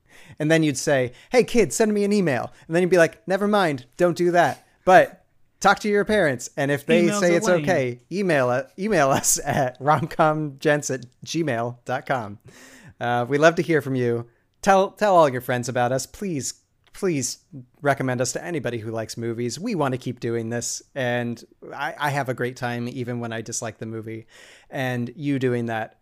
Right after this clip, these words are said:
Speaker 1: really helps us be able to take the time to do this.
Speaker 2: Yeah, if there was ever a movie for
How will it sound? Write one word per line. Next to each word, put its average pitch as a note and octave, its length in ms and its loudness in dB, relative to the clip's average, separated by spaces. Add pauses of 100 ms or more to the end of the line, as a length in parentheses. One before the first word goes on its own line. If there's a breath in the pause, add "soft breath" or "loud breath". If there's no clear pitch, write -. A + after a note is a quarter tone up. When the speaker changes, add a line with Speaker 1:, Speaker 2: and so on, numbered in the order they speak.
(100)
Speaker 1:
really A#2 320 -4
helps A2+ 260 -10
us - 460 -6 (260)
be A#2+ 160 -4
able A2+ 160 -10
to G#2+ 140 -14
take A2+ 200 -12
the A2 60 -14
time A2 240 -14
to A2+ 100 -18
do - 140 -20
this. - 300 -14 (240)
Speaker 2:
Yeah, D#3 300 -2
if C#3 80 -10
there F#3 140 0
was F3+ 140 0
ever G#3 280 0
a F#3+ 60 0
movie D#3 340 -2
for C#3+ 480 -2